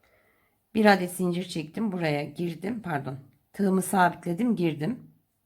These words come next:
Dört zincir çektim. Girdim. Kapattım. Bu bir.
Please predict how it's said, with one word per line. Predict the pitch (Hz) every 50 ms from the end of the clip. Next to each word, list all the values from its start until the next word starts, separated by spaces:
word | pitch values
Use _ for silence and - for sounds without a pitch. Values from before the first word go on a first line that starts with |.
| _ _ _ _ _ _ _ _ _ _ _ _ _ _ _ _ _ _ _ _ _ _ _ _ _ _ _ _ _ _ _ _ _ _ _ _ _ _ -
Dört | 185 196 208 208
zincir | 208 - 214 208 208 208 208 208
çektim. | - 190 165 - - - 240 269 233
Girdim. | 185 190 175 165 156 160 170
Kapattım. | 165 - 214 - 190 180 175 175 - 175 175 165
Bu | 156 170 143 139
bir. | 143 147 156 190 214 - - -